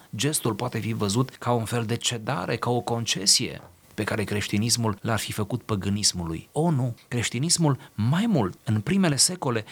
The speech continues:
a înțeles că trebuie și timpul răscumpărat. Iar acele momente, cum a fost ziua aceasta, care a fost atât de idolatră în conținutul ei, nu?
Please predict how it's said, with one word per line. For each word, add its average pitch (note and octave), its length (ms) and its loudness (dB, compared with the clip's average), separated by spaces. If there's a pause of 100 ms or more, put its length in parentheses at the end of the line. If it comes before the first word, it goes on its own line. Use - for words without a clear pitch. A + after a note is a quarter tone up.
(160)
a C3 100 2
înțeles B2+ 440 0
că B2+ 120 -2
trebuie C3+ 340 0
și D3+ 200 2
timpul D#3 600 0
răscumpărat. - 640 -8 (360)
Iar G#2+ 140 -2
acele F3+ 300 0
momente, C#3 920 2
cum G#2+ 160 -6
a G#2 60 -4
fost C#3 240 0
ziua B2 260 0
aceasta, A2 380 -2
care A2 200 0
a G#2 40 0
fost A#2 260 -2
atât C3+ 260 0
de C3+ 80 2
idolatră A#2 680 2
în F#2+ 280 0
conținutul F2 640 -2
ei, E2+ 200 -6
nu? D3 220 -2